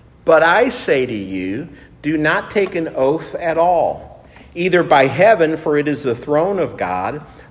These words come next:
or by the earth, for it is his footstool, or by Jerusalem, for it is the city of the great king. And do not take an oath by your head, for you cannot make one hair white or black.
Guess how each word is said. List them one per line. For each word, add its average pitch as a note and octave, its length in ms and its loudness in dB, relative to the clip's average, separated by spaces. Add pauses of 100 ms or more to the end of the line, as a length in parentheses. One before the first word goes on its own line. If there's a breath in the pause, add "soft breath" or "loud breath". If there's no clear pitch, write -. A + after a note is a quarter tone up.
or D3+ 140 6
by D#3+ 260 4
the E3 220 -2
earth, F#3 400 0
for C#3+ 240 -2
it F#3 160 0
is F3 140 -2
his D#3+ 180 -4
footstool, A#2+ 800 -8 (360 loud breath)
or D#3+ 120 4
by E3 280 6
Jerusalem, E3+ 760 -2
for D3+ 180 -4
it F#3 180 0
is G#3 180 -4
the C#3+ 80 -6
city D3 400 -2
of C#3+ 120 -2
the D3 80 -6
great C#3+ 380 -2
king. D3+ 540 -10 (400 loud breath)
And F3+ 200 0
do G#3 140 0
not G#3 280 2
take G#3+ 300 2
an G#3 120 2
oath D3 380 4
by C3+ 120 4
your A#2 260 0
head, E3 560 0 (180 loud breath)
for E3+ 140 -2
you F#3+ 240 -4
cannot F#3+ 440 -2
make F3 220 -2
one E3 300 -2
hair F3 380 -2
white C#3+ 300 0
or C#3+ 120 -2
black. C#3 560 -2